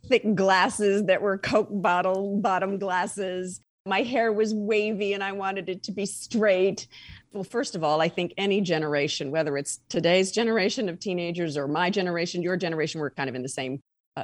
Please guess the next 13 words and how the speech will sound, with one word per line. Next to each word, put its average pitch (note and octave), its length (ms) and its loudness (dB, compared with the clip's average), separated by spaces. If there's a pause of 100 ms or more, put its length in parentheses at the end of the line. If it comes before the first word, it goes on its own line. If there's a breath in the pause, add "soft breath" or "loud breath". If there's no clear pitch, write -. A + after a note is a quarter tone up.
(140)
genre. E3+ 440 2
But F3 220 4 (360)
I G#3+ 100 2
think D4 340 0
that A3+ 240 0
it's A3 240 0
always G3 400 0
a F3 60 -8
challenge, D#3 560 -4
and D3+ 180 -2
kids E4 300 -2
are G3+ 160 -2
not G#3+ 400 -2